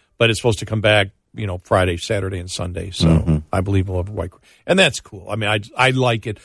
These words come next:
Speaker 1: That's what I like. I like, a, I like going back there, having a white Christmas, and then for a couple of days,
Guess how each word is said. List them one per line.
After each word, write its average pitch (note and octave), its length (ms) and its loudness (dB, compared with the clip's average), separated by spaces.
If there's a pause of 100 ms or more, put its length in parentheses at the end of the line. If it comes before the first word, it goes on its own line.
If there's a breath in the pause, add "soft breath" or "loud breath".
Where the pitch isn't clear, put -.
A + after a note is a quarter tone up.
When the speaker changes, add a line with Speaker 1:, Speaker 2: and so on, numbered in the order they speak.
(300 soft breath)
Speaker 1:
That's E3+ 280 4
what D3 120 2
I A#2+ 60 4
like. A2+ 360 -2
I A#2 120 2
like, B2+ 500 0 (480)
a, G2+ 180 -8 (120)
I A#2+ 140 2
like A2 420 0
going D3+ 360 2
back B2 280 2
there, G#2 320 -2 (260)
having C3+ 600 0 (400)
a - 100 -8
white B2+ 300 2
Christmas, - 640 -2 (480)
and A#2 180 4
then G#2+ 480 4
for A2 140 -2
a G2+ 60 -2
couple C3 300 2
of B2+ 60 0
days, G#2+ 400 0